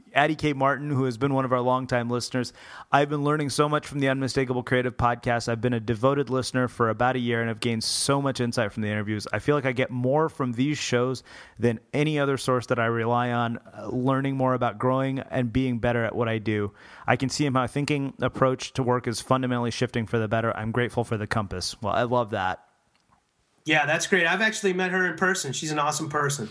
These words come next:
Speaker 1: That's right. She's in New Orleans. Well, shout out to Addie.
Speaker 2: Yep.
Speaker 1: And then, uh, Tammy Strobel, who actually was one of our guests before, wrote in, "The unmis-, saying, 'The Unmistakable P-,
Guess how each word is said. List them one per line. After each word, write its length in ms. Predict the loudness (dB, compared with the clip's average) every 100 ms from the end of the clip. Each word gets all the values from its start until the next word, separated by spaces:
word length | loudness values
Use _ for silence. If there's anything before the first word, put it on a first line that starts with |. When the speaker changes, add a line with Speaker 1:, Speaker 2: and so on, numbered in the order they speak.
| -4
Speaker 1:
That's 160 | -2 2
right. 220 | 2 2
She's 240 | 0 0 0
in 80 |
New 100 | 2
Orleans. 320 | 2 2 0 0
Well, 140 | 0
shout 220 | 2 2
out 160 | 2 2
to 100 | 2
Addie. 240 | 2 2
Speaker 2:
Yep. 100 | 0
Speaker 1:
And 240 | 0 -2 0
then, 320 | 2 2 0
uh, 340 | 2 2 0 -2 -12 -4
Tammy 240 | 2 2 2
Strobel, 420 | 2 2 2 2
who 120 | 2
actually 280 | 2 0 -2
was 120 | 0
one 100 | 2
of 80 | 2
our 80 | 2
guests 380 | 2 2 0
before, 400 | -6 -4 0 0
wrote 180 | 2 0
in, 140 | 0 2
"The 80 |
unmis-, 240 | 2 2 0
saying, 320 | 2 2 2
'The 100 | 0
Unmistakable 520 | 0 0 0 -2 -4
P-, 120 | -6